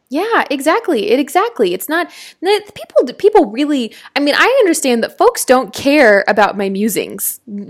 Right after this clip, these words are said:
for the most part. They really don't. I mean, but if I'm able to, if I'm able to contribute something of value, then, then that's, that might be a reason to be my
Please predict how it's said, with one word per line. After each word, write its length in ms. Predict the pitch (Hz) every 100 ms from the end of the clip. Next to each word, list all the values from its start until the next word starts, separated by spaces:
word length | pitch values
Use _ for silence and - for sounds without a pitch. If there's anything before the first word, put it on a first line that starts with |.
| -
for 100 | 220
the 80 | 208
most 240 | 202 202
part. 260 | - - -
They 60 | 480
really 360 | 523 554 554 466 571
don't. 240 | 349 190 -
I 180 | 277 294
mean, 280 | 339 359 339 - - _
but 320 | 349 403 -
if 140 | 311 330
I'm 160 | 339
able 200 | 359 330
to, 180 | 285 269 -
if 140 | 254
I'm 200 | 277 339
able 180 | 370 320
to 100 | 277
contribute 560 | 302 262 - 269 277 -
something 360 | 240 254 233
of 100 | 208
value, 640 | 196 185 202 240 311 403 415 _ _ _ _ _ _ _ _
then, 640 | 226 247 240 240 233 226 - _ _ -
then 180 | 262
that's, 300 | 262 269 311 302 -
that 200 | 294 277
might 240 | 269 262
be 160 | 254 240
a 60 |
reason 580 | 214 220 214 202 190 185
to 500 | - - 196 180 175 _ _
be 120 | 208 190
my 220 | 180